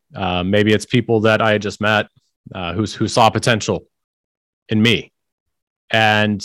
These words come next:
then I thought, what's, what, there, there's nothing greater, I think, that we can give to anybody, uh, in life almost. <clears throat> A lot of people say time. We all, we all share the same amount of time, right? So then I thought,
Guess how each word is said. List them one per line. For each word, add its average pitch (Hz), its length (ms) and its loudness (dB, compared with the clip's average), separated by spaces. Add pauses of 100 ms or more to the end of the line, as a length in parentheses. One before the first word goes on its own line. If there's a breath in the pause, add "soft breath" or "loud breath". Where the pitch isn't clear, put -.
(200)
then 123 140 2
I 120 120 4
thought, 117 280 4
what's, 135 400 0
what, 151 260 2 (200)
there, 151 180 2
there's 170 220 4
nothing 226 360 2
greater, 135 420 4
I 113 140 2
think, 131 220 -2
that 110 120 -10
we 117 100 -6
can 101 220 -4
give 117 400 4
to 110 200 0
anybody, 104 800 0 (640)
uh, 92 440 0
in 107 140 2
life 123 360 4
almost. 95 540 0 (120)
<clears throat> - 100 -10
A 123 280 2
lot 160 140 4
of 165 60 2
people 143 220 0
say 117 180 2
time. 117 540 0 (600)
We 131 160 0
all, 147 200 4
we 139 120 2
all 147 140 6
share 135 200 0
the 110 80 -4
same 120 220 -2
amount 101 240 -2
of 85 60 -12
time, 113 360 -2 (540)
right? 104 320 2
So 113 160 0
then 110 120 2
I 117 100 4
thought, 110 380 2